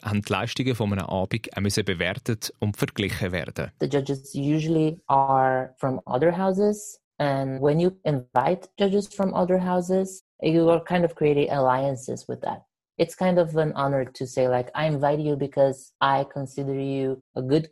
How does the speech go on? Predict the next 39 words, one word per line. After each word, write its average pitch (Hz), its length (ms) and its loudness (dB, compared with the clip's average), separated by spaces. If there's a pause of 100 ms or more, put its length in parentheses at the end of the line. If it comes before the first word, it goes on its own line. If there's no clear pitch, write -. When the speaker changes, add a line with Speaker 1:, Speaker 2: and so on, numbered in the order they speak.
Speaker 2:
community 139 480 -4
leader. 127 360 0 (180)
I - 60 2
want 135 200 -2
you 135 60 -14
to - 160 -20
come 135 200 -6
and 131 140 -6
judge 127 380 0 (160)
my 135 180 -2
scene." 120 400 -6
Speaker 1:
Normalerweise 120 920 0
sagen 113 400 -2
die 110 80 0
Jury 123 420 0
Mitglieder 123 560 -2
von 101 220 -2
anderen 101 280 -2
Houses 87 400 -4
gsi. - 300 -6 (240)
So - 180 -2
hat 127 140 -2
man 120 100 2
nicht 120 120 -4
nur 123 100 0
gezeigt, - 680 -4
dass 107 160 0
man 113 100 2
die 110 140 -2
andere 104 260 -2
Person 95 440 -2
schätzt, - 640 -4
sondern 190 580 2
auch 101 240 -2
Allianzen 104 560 0
zwischen 113 280 -2
den - 120 -4
einzelnen 104 440 -2
Häusern 98 300 -2